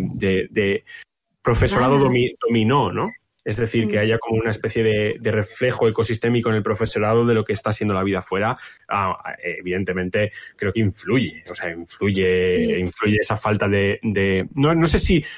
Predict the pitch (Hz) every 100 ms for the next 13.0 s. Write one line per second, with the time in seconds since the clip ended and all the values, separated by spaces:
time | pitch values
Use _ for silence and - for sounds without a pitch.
0 | - - 131 127 120 117 107 - 117 120
1 | 151 175 160 - 123 117 - 104 101 104
2 | 139 156 95 90 95 98 101 101 - -
3 | 101 - 101 98 - 107 - 95 82 90
4 | 92 92 104 101 107 - 98 92 98 -
5 | - - 107 107 240 220 - - 90 -
6 | 302 277 247 240 240 156 269 - - -
7 | _ - 113 110 101 101 92 _ _ -
8 | 311 359 370 359 320 294 269 226 - -
9 | 214 233 175 165 156 151 - - 151 160
10 | 156 170 156 143 131 135 123 120 120 117
11 | 110 151 110 87 - 113 107 117 107 104
12 | 117 117 127 127 214 196 214 185 123